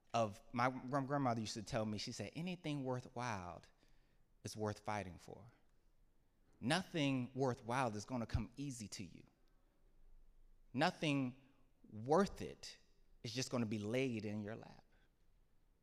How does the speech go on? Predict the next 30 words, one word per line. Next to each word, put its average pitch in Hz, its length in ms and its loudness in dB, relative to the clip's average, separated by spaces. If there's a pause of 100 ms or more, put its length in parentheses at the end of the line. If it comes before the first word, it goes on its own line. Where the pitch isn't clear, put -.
(920)
It's - 100 -4
gonna 135 180 2
take 160 300 0
some 107 260 -4
work. 127 320 -2 (1120)
It's - 100 -20
gonna 95 120 -4
take - 180 -6
sacrifice." - 720 -4 (2500)
And 120 360 6
the 117 80 4
life 185 560 6
that 127 140 6
a 113 80 4
lot 160 280 4
of 151 180 4
us 113 340 0 (800)
are 117 420 12 (200)
looking 147 480 0
to - 120 -6
have 123 560 -4
and 127 160 2
the 127 60 2
life 202 380 -2
that 113 180 -2
God 214 260 0
has 214 400 -2
intended 208 480 -2
for 110 180 -4
us 107 300 -6